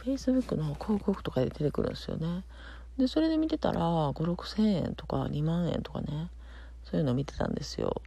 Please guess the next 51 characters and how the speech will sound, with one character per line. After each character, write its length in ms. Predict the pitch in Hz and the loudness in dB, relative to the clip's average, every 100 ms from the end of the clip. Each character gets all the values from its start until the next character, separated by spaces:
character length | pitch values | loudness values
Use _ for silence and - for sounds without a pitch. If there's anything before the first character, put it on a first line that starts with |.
| - - - - | -10 -14 -14 -2
で 60 | 262 | 0
も 60 | |
昨 120 | - | 2
日、 640 | 330 285 170 190 175 143 156 - - - - | 4 6 6 6 4 2 -2 -8 -16 -12 0
ロ 100 | 165 | 0
フ 180 | 170 - | 0 0
ト 160 | 214 | 4
行 100 | 208 | 4
っ 40 | - | 4
た 120 | - | 0
ん 40 | |
で 60 | 131 | 0
す 80 | 135 | -2
よ、 60 | |
梅 140 | 139 131 | 0 0
田 120 | 135 | 0
の 120 | 139 | 0
ね。 320 | 143 135 190 - - - - - - | 0 0 -2 -6 -14 -16 -16 -12 2
で、 260 | 247 - - | 4 4 2
島 260 | - 220 | 2 6
村 200 | 220 208 | 8 8
楽 160 | 180 165 - | 6 2 -4
器。 280 | - - - - - - - - - - | -4 -4 -6 -12 -16 -16 -16 -16 -18 -16
そ 120 | 240 | 0
こ 80 | 277 | 4
で 60 | 233 | 6
見 100 | 156 | 6
と 80 | |
っ 40 | 151 | 4
た 80 | - | 4
ら 100 | - | 2
ね、 140 | - - | -2 -2
め 140 | 151 | -2
っ 40 | 156 | 0
ち 120 | - | 2
ゃ 20 | |
安 100 | 220 | 4
い 20 | 214 | 2
ん 20 | |
で 40 | |
す 140 | 143 - | 0 -4
よ。 60 | |
三 500 | - - 143 147 165 170 | -6 -2 0 0 0 0
千 380 | 170 170 175 | 2 2 2
円 100 | 175 - _ _ _ _ _ _ - | 0 -4 _ _ _ _ _ _ -4
ち 140 | - | 4
ょ 20 | |
い 60 | 98 | 6
ぐ 100 | - | 6
ら 80 | - | 0
い。 640 | - - _ _ - | -6 -20 _ _ -10